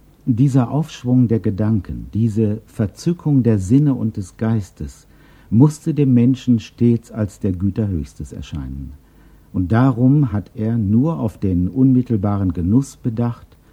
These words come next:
und, ohne sich über die Verletzung der Gesetze seiner Konstitution zu beunruhigen, in der Naturwissenschaft und der Pharmazeutik, in den schwersten Likören und in den feinsten Parfums nach Mitteln zur Flucht gesucht,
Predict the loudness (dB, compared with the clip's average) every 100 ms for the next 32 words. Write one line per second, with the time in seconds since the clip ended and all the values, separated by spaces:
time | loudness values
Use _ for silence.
0 | _ _ _ _ _ 0 6 6 6 -2
1 | -4 2 4 4 2 0 -2 0 0 0
2 | 0 0 0 -2 -2 0 -2 0 0 -2
3 | -4 -2 0 0 -2 -2 -2 -2 -6 -6
4 | -6 -6 -6 -2 2 2 2 -4 -6 -4
5 | 0 0 0 -2 -4 -4 -4 -6 -14 _
6 | _ _ _ 2 4 6 4 0 0 -2
7 | 0 -2 -2 -4 -2 -8 -8 -8 -6 -4
8 | -4 -2 -2 -6 -6 -6 -6 -8 -10 _
9 | _ _ -20 -18 0 4 4 4 4 6
10 | 4 2 2 2 0 4 4 4 2 2
11 | -2 -2 -2 -2 -4 -4 -2 -2 -4 -6
12 | -4 -6 -8 -6 -4 -4 -6 -12 _ _
13 | _ _ -4 -2 0 0 0 0 0 0
14 | -4 -6 -4 -4 -4 -6 -16 -14 -14 -16
15 | -18 -20 _